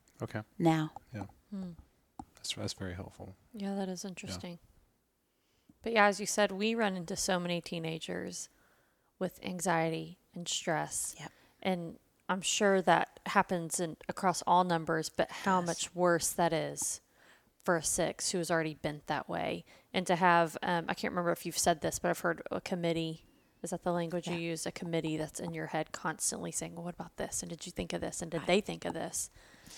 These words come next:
Speaker 3: Um, how
Speaker 2: And the
Speaker 3: difficult
Speaker 2: thing
Speaker 3: that
Speaker 2: I
Speaker 3: would
Speaker 2: would
Speaker 3: be.
Speaker 2: say about that is, um, I, I actually learned a lot this last year. You know, I have a, I have had, this is the last year of it, a three-year apprentice program.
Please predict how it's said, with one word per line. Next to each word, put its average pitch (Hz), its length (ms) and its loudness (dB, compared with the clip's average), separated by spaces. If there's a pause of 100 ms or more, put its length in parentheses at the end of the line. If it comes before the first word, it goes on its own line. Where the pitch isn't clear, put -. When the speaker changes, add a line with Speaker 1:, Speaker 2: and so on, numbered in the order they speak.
(140)
Speaker 3:
Um, 175 80 -4
how 165 200 -8
Speaker 2:
And 262 160 12
the - 40 12
Speaker 3:
difficult 247 80 10
Speaker 2:
thing 320 140 12
Speaker 3:
that 311 80 12
Speaker 2:
I - 40 12
Speaker 3:
would - 40 10
Speaker 2:
would 226 60 6
Speaker 3:
be. - 60 10
Speaker 2:
say 285 200 12
about 208 300 10
that 185 360 8
is, 185 540 4
um, 180 480 2
I, 190 260 6
I 202 200 12
actually 240 320 6
learned 202 240 6
a 196 60 4
lot 196 320 4
this 175 220 4
last 175 340 4
year. 170 140 4
You 170 140 2
know, 170 100 6
I 170 100 4
have 170 200 0
a, 170 140 -2 (440)
I 180 60 2
have 165 240 8
had, 165 300 -2 (180)
this - 220 2
is 165 120 0
the 170 80 2
last 165 340 0
year 160 120 -2
of 165 80 -6
it, - 140 -6 (440)
a 165 80 4
three-year 170 460 6
apprentice 165 380 -2
program. - 440 -8